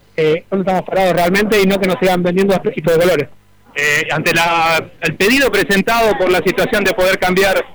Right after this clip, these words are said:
Speaker 2: eh, de, de, de lugar para que todos podamos ingresar y que el socio, a partir de lo que marca el estatuto, pudiera estar presente, eh, ¿cuál fue el motivo de rechazo que le dieron?
Speaker 1: No, el mismo de siempre. O sea, nosotros pedimos, eh,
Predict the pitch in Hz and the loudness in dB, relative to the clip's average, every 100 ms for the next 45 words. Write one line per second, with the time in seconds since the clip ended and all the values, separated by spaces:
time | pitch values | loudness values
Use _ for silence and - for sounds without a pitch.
0 | - - - 151 151 143 151 156 151 147 | -20 -16 -4 0 0 0 0 2 0 0
1 | 139 135 135 135 185 233 147 143 143 139 | -2 0 0 2 2 0 -2 -2 -2 -4
2 | - 190 175 170 165 151 143 143 226 202 | -2 0 0 -2 -2 -2 -4 -2 0 0
3 | 147 143 - 180 170 160 147 143 143 160 | 0 -4 -4 -6 -2 -2 -2 -4 -2 -2
4 | 151 143 139 151 - 147 143 147 185 175 | -2 -4 -4 -6 -2 -2 -2 -2 0 0
5 | 147 156 156 160 160 143 165 214 202 190 | 0 0 0 -4 -4 -4 -2 -2 0 -2
6 | 180 - - 151 143 143 135 131 - _ | -2 -8 -14 -4 0 0 0 -2 -8 _
7 | _ 160 - - 208 208 202 196 180 190 | _ -10 -10 -8 -2 0 2 2 2 2
8 | 170 160 156 185 170 156 147 139 120 117 | 2 2 0 0 0 2 2 2 0 -4
9 | - - - _ - 214 214 311 214 196 | -12 -20 -20 _ -4 0 2 2 2 2
10 | 277 247 185 165 175 208 254 240 214 220 | 2 2 0 -2 -2 0 0 0 0 0
11 | 196 165 147 - - 165 165 | 2 0 -2 -6 -4 0 2